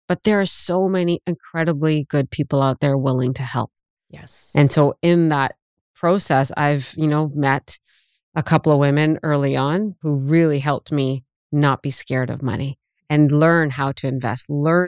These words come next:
Speaker 1: how to do a T F S A, learn how to do an R S P, all these things that were just, oh my gosh, foreign and terrifying for me. But there are tons of people
Speaker 2: Yes.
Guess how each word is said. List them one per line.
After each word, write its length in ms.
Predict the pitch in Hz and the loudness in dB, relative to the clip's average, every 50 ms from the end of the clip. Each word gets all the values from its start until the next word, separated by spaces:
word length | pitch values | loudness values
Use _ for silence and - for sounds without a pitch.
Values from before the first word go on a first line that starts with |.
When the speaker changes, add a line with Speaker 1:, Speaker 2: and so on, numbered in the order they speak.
| - - | 0 0
Speaker 1:
how 180 | 165 175 175 | 0 0 0
to 160 | - - 165 135 | 0 -2 -4 -2
do 140 | 147 139 | -2 0
a 80 | 139 127 | 0 -2
T 200 | - - - 127 | -2 -4 -4 -4
F 140 | 131 123 - - | -4 -4 -6 -10
S 160 | 135 - - 139 | -10 -6 -4 -4
A, 100 | 131 135 | -4 -2
learn 320 | 147 151 165 175 180 170 | 0 0 2 2 2 0
how 120 | 156 160 143 | 0 -2 -2
to 100 | 143 135 | -4 -2
do 180 | 131 139 139 | -2 -2 -2
an 120 | 131 123 - | -2 -2 -2
R 120 | 107 123 | -2 -2
S 100 | 127 123 | -2 -2
P, 140 | - 131 123 - | -4 -6 -6 -4
all 180 | - 147 170 180 | -2 0 0 0
these 220 | 170 160 143 - - | 0 -2 -4 -4 -4
things 280 | 165 165 165 156 147 | -2 0 0 0 0
that 160 | 151 151 - - | -2 -4 -6 -4
were 180 | 147 147 143 135 | -2 -2 -2 -2
just, 440 | - - 131 - - - - - - - | -2 -4 -4 -4 -4 -4 -4 -6 -4 0
oh 220 | 143 180 196 185 | 2 2 2 2
my 220 | 151 143 131 131 131 _ - | 0 -2 -4 -6 -8 _ -6
gosh, 400 | - 143 185 202 190 165 - - _ _ _ _ _ _ _ _ - | -2 0 2 2 2 0 -2 -8 _ _ _ _ _ _ _ _ 0
foreign 380 | 220 214 220 226 214 190 170 | 0 2 2 2 2 2 0
and 220 | 160 156 156 147 - | 0 0 -2 -4 -6
terrifying 720 | - - _ - 208 240 277 254 - - 160 143 143 147 139 | -12 -12 _ -2 0 0 0 0 0 0 -2 0 -2 -4 -4
for 160 | - 151 143 | -4 -2 -2
me. 300 | 135 135 131 123 127 _ _ _ _ _ _ _ _ _ _ _ _ _ _ _ - | -2 -2 -4 -6 -8 _ _ _ _ _ _ _ _ _ _ _ _ _ _ _ -2
But 280 | 151 143 - - - _ _ _ _ _ _ _ _ _ _ _ _ - | -2 -2 -2 -4 -10 _ _ _ _ _ _ _ _ _ _ _ _ -2
there 220 | 185 185 202 - - | 2 2 2 4 4
are 260 | 180 175 170 170 - - - | 4 4 4 2 0 -4 -8
tons 340 | - - 175 165 160 143 | -8 -4 -4 -2 -2 -4
of 80 | 156 - | -6 -6
people 380 | - 147 143 _ - 147 139 - _ _ _ _ _ _ _ _ - | -6 -8 -8 _ -8 -10 -10 -10 _ _ _ _ _ _ _ _ -20
Speaker 2:
Yes. 460 | - - - - - - - - | -20 -20 -20 -20 -20 -20 -20 -20